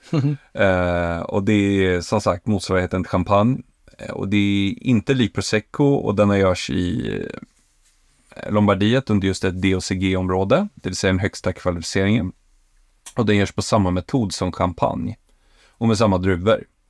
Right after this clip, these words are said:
Speaker 2: Det roliga med det här vinet är ju att det är egentligen bara femtio år gammalt.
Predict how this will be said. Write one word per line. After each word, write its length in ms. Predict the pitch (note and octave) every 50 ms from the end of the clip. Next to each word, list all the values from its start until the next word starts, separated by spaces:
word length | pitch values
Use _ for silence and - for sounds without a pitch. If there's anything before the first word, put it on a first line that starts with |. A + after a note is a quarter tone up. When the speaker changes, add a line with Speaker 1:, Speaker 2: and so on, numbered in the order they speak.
| _ _ _ _ _ _ _ _ _ _ - - - _ _
Speaker 2:
Det 180 | - C3 B2+ C3+
roliga 280 | C3+ C#3 A2 G#2+ D3+ G#3+
med 100 | B3+ F3+
det 60 | G#2
här 80 | F#2+
vinet 400 | F#2 G2 F#2+ F#2 F#2 F#2+ - -
är 60 | G2 G2
ju 160 | F#2+ F#2+ F#2
att 180 | F2+ F2 -
det 280 | - F#2+ F#2+ F#2 F#2 F2+
är 240 | F2+ F2+ - - - - - - _ _ _ _ _
egentligen 400 | - - A2+ A2 G2+ - G#2+ G2+ F#2
bara 120 | F#2+ F2+
femtio 440 | - - A#2 G2+ F#2+ F2 - - G2+
år 140 | F#2 F#2 F2+
gammalt. 840 | E2+ G2 F#2 F2+ F#2 G2+ C3+ D#3 - - - - - - - -